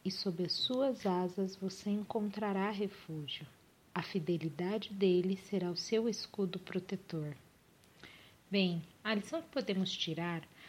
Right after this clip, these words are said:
com base nesse versículo é a respeito da confiança. Vamos fazer uma analogia a uma aula de natação. Uma das primeiras coisas que a gente aprende na aula de natação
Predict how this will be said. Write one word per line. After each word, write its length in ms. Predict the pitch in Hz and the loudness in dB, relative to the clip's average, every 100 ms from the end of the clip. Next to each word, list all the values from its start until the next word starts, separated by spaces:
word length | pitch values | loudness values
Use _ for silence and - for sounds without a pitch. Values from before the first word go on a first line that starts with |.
| - | -14
com 160 | - 185 | -2 0
base 280 | 170 160 165 | 2 0 0
nesse 280 | 160 - 156 | -2 -2 -4
versículo 840 | 160 - - 220 185 185 180 - - | -4 -6 -4 0 0 0 -4 -4 -2
é 140 | 190 | 0
a 100 | 190 | 2
respeito 800 | 175 190 - - - 196 190 196 | 2 0 -2 -8 2 2 2 -2
da 220 | 185 190 - - - | -2 -2 -4 -14 -4
confiança. 1160 | 226 240 247 - - 233 185 147 135 123 - 147 - - - - - - - - - - - | 2 2 0 -10 -6 -4 -2 -4 -6 -10 -14 -14 -16 -20 -20 -20 -20 -18 -16 -16 -18 -16 -2
Vamos 220 | 285 330 | -2 0
fazer 280 | - 208 202 | 0 2 4
uma 180 | 185 185 | 4 2
analogia 760 | 175 165 151 - 208 202 170 - - - 202 | 2 -2 -2 -2 2 4 4 0 -16 -4 2
a 80 | |
uma 260 | 202 196 202 | 4 4 4
aula 300 | 196 214 214 | 2 2 -2
de 160 | 208 196 | 2 2
natação. 560 | 202 220 214 - 156 127 - - - - - - | 2 -2 -6 -4 -4 -6 -18 -20 -20 -20 -14 0
Uma 200 | 240 294 | 0 2
das 160 | 262 | -2
primeiras 500 | - 247 320 339 - | -2 -2 0 0 -2
coisas 480 | - 180 170 160 160 | -4 0 2 0 -4
que 140 | - 175 | -4 -2
a 40 | |
gente 300 | 175 165 - | -2 -2 -4
aprende 540 | - - 175 165 160 | -4 0 2 2 0
na 120 | 160 160 | -2 -4
aula 180 | 156 | -4
de 140 | 147 156 | -6 -4
natação 720 | 156 - 151 - 196 190 | -4 -6 -10 -2 4 4